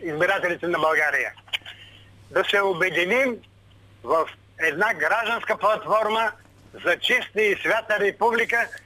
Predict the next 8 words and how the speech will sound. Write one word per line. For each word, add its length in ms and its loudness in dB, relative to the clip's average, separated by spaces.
и 60 2
вече 480 0
като 240 -2
излезе 540 2
на 560 2
изборите 600 0
този 460 2
субект, 480 0